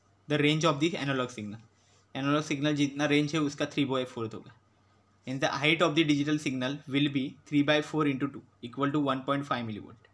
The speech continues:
ओके। तो इस तरह से ये कैलकुलेटेड प-, अ, पोर्शन बताए। तो अब हम वैल्यूज इसके कुछ कैसे भी वेरी कर सकते हैं, ऐसा कुछ प्रॉब्लम नहीं है, ओके। But बेटर जो अगर हमें चाहिए तो इस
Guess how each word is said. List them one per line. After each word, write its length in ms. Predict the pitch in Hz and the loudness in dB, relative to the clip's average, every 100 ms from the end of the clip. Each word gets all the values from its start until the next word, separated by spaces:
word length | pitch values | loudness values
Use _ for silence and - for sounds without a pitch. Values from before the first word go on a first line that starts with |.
| _ | _
ओके। 160 | - 170 156 _ _ _ _ _ _ - | -14 -12 -12 _ _ _ _ _ _ -8
तो 40 | |
इस 100 | 156 | -2
तरह 100 | 190 | 0
से 120 | 180 202 | 4 4
ये 80 | |
कैलकुलेटेड 600 | 202 175 175 190 170 180 190 | 4 2 4 4 2 -2 -8
प-, 60 | |
अ, 500 | 175 170 - 170 147 | -12 -14 -4 2 4
पोर्शन 340 | 139 151 151 143 | 4 4 4 0
बताए। 220 | 139 170 | 0 0
तो 100 | 180 | 2
अब 220 | 156 151 - | 2 2 2
हम 180 | 170 180 | 2 4
वैल्यूज 320 | 165 165 175 | 4 4 4
इसके 200 | 165 190 | 2 0
कुछ 260 | 190 156 - - | 0 -4 -6 -2
कैसे 200 | 156 165 | 0 2
भी 100 | 175 | 2
वेरी 240 | 156 131 | 2 2
कर 140 | 147 156 | 0 0
सकते 240 | 147 139 | -4 -4
हैं, 80 | 131 | -4
ऐसा 100 | 139 | -4
कुछ 140 | 147 | -6
प्रॉब्लम 320 | 143 127 135 147 | -4 -6 -2 -2
नहीं 220 | 135 113 | -4 -6
है, 60 | |
ओके। 880 | 127 _ _ _ _ _ _ - 139 - _ _ _ - | -14 _ _ _ _ _ _ -10 -10 -10 _ _ _ -6
But 180 | 139 151 | -6 0
बेटर 360 | 143 143 170 | 2 4 2
जो 260 | 180 160 180 | 0 2 0
अगर 380 | 175 117 143 160 | 0 -4 0 0
हमें 200 | 151 156 | 0 0
चाहिए 260 | 156 143 160 | 2 2 2
तो 120 | 170 | 0
इस 220 | 156 - | -2 -4